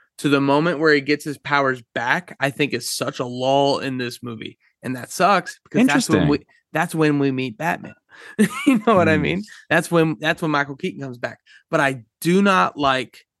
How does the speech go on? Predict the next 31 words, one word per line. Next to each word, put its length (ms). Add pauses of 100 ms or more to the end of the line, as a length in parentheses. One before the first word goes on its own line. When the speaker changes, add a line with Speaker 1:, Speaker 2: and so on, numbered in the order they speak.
(200)
Speaker 1:
that 460
our 300
Barry 340
lost 480
his 160
powers 640
just 440
so 200
new 260
Barry 340
could 180
have 260
his 220
origin 420
story. 400 (720)
And 260
I 140
think 220
they 100
could 180
have 120
done 180
both. 240 (140)
I 80
don't 180
think 200
they 140
had 420
to. 220
And, 200
and 220